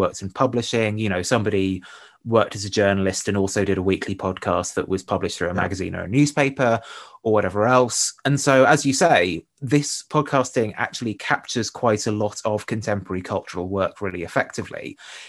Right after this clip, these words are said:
Speaker 1: It is remunerated, but not very well. The remuneration is quite weird in that
Speaker 2: Mm.
Speaker 1: people are maybe hosting Patreons and as opposed to having a relationship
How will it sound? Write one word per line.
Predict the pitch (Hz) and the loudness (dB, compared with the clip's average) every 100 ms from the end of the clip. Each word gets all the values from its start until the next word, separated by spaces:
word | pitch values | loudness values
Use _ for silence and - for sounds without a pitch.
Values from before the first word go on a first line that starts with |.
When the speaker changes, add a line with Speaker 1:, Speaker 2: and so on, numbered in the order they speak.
| - | -2
Speaker 1:
It | 123 123 | 2 6
is | 180 165 | 6 4
remunerated, | 127 104 95 87 90 82 85 - | 2 2 0 0 -2 -6 -6 -4
but | 113 | -4
not | 90 - | -4 -4
very | 82 87 | -6 -2
well. | 107 107 87 107 147 - - - - | 0 2 2 2 -2 -8 -20 -20 -8
The | 120 | 0
remuneration | 120 120 117 107 107 107 - 101 | 2 4 4 4 4 4 0 -2
is | - | -2
quite | 101 - 95 | -2 -2 0
weird | 120 131 85 95 123 - | 4 6 6 2 0 -4
in | 107 104 95 | -2 0 2
that | 95 - | 0 0
Speaker 2:
Mm. | 104 | -6
Speaker 1:
people | 101 92 98 | -6 -4 -2
are | 95 92 | 0 0
maybe | 92 98 | 0 -2
hosting | 104 90 92 92 | -2 -4 -8 -4
Patreons | - 143 - 131 120 135 147 147 - | 0 0 2 2 2 2 0 -2 -4
and | 107 104 95 113 | -6 -6 -4 -4
as | - | -4
opposed | - 95 98 | -4 -4 -4
to | |
having | 98 90 92 | -4 -4 -2
a | 92 | -2
relationship | 90 90 101 98 87 - | -2 -4 -6 -4 -4 -6